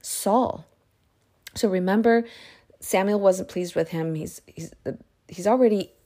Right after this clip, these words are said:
irritated with Saul because he's like, "Okay, Saul's getting full of himself as king, and he's just not, he's kinda getting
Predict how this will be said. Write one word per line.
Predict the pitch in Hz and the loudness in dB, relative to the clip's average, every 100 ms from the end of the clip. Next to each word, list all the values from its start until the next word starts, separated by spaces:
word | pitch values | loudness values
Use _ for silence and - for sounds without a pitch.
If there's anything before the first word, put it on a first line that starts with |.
| - | -2
irritated | 175 165 170 160 156 | 0 0 0 -4 -2
with | 160 | -4
Saul | - 151 143 | -2 -2 -2
because | 151 - 147 | -4 -8 -10
he's | 156 160 | -8 -6
like, | 147 143 - | -6 -8 -14
"Okay, | - - | -12 -12
Saul's | - 175 208 214 - - - _ | -4 0 0 0 -6 -20 -20 _
getting | - - 165 | -2 -2 -2
full | - 247 | 2 4
of | 240 | 4
himself | 247 247 - 240 240 233 | 2 2 2 2 0 -2
as | 160 151 | -6 -6
king, | - 247 233 226 226 233 - - - - | -4 2 4 4 2 0 -10 -20 -12 -4
and | 165 165 165 160 - _ _ _ _ | -2 0 0 -2 -6 _ _ _ _
he's | 160 175 | -16 -8
just | 247 254 | -8 -2
not, | 269 - - _ _ _ _ _ _ _ _ | -2 -2 -8 _ _ _ _ _ _ _ _
he's | - 165 | -16 -14
kinda | - - 226 | -12 -4 -2
getting | 214 202 | 0 -2